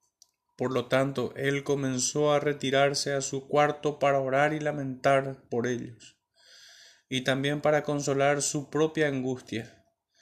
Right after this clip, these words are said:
También caminaba a solas por los campos, a veces leyendo y otras veces orando,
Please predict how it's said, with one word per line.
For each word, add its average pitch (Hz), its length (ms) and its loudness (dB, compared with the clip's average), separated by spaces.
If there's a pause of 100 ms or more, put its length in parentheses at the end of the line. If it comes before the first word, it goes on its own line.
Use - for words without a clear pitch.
(500)
También 131 380 -2
caminaba 143 540 0
a 135 80 -2
solas 151 380 0
por 143 140 -2
los 135 180 -4
campos, 143 500 -2
a 135 100 2
veces 143 380 0
leyendo 147 680 0
y 135 140 -2
otras 147 340 0
veces 139 360 0
orando, 139 600 0